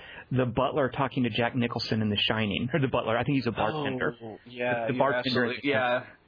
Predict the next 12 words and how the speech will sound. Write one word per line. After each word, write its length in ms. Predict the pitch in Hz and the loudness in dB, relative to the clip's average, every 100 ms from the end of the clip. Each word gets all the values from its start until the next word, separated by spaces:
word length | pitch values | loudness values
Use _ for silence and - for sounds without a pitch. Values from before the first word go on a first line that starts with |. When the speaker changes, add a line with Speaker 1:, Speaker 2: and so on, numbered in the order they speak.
| - | -6
Speaker 2:
The 180 | 131 135 | 0 2
old 180 | 131 120 | 2 0
bartender 520 | 117 117 - 113 107 | 0 0 -2 -2 0
guy 260 | 107 104 104 | 2 2 2
that 120 | 104 | -2
was 140 | 107 113 | -2 -4
there, 420 | 110 104 104 107 | 0 2 0 0
yeah, 200 | 110 104 | 0 0
that 160 | 101 - | -2 -4
killed 220 | 104 101 | -2 -2
his 100 | 95 | -4
family. 500 | - 110 113 101 | -4 -6 -4 -4